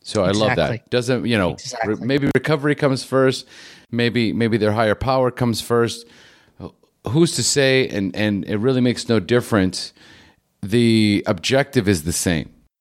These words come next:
Speaker 2: We wanna give them a safe place to begin to heal. Yeah, absolutely.
Speaker 1: Wonderful. All right. So, um, let's look at this. Tracy, Tracy's not addicted to drugs or alcohol.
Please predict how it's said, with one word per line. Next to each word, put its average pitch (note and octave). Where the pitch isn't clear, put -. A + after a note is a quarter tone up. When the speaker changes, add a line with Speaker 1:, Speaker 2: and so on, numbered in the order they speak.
Speaker 2:
We D#3+
wanna D3+
give C#3+
them D3
a B2+
safe C#3+
place C3
to -
begin C3
to C3
heal. B2
Yeah, G#2+
absolutely. G#2
Speaker 1:
Wonderful. G2
All G3+
right. F3+
So, F#3
um, D3
let's F#3
look D#3+
at A2
this. G#2+
Tracy, D#3
Tracy's G#3
not F3
addicted C#3
to A2
drugs A2
or G#2+
alcohol. F2+